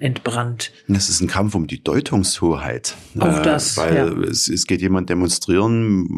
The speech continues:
Speaker 2: was weiß ich, für Agrar-, die, we-, wegen des Agrardiesel-Themas und ein anderer mischt sich drunter und versucht gleich, äh,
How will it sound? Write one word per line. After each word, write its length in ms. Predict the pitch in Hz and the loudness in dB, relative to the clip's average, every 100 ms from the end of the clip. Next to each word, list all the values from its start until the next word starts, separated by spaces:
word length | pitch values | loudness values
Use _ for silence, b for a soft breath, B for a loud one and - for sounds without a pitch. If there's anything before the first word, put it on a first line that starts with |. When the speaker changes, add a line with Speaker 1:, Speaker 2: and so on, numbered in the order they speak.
| - | -2
Speaker 2:
was 220 | 87 82 | -4 -2
weiß 160 | 85 87 | -2 -2
ich, 80 | 98 | -2
für 180 | 87 78 | -4 -2
Agrar-, 440 | 76 - 78 95 | -2 -2 -2 0
die, 260 | 143 107 - | 0 -2 0
we-, 160 | 90 87 | -2 0
wegen 260 | 87 82 | -2 -2
des 140 | 85 - | -2 -2
Agrardiesel-Themas 1900 | 82 - 82 104 131 123 120 113 - - - - _ - 117 120 135 135 123 | -4 -4 -4 -2 0 2 0 -2 -10 -16 -16 -18 _ -4 2 2 2 0 -2
und 300 | - 95 92 | 2 2 2
ein 140 | - - | 2 0
anderer 320 | 80 92 92 | 0 0 2
mischt 240 | 95 98 | 2 0
sich 160 | - - | -2 -4
drunter 400 | - 92 107 104 | 0 2 4 2
und 300 | 85 92 87 | 2 2 0
versucht 500 | - 85 95 92 - | -2 -2 0 -2 -4
gleich, 440 | 92 85 87 85 | -2 0 0 -2
äh, 300 | 85 85 82 | 0 0 0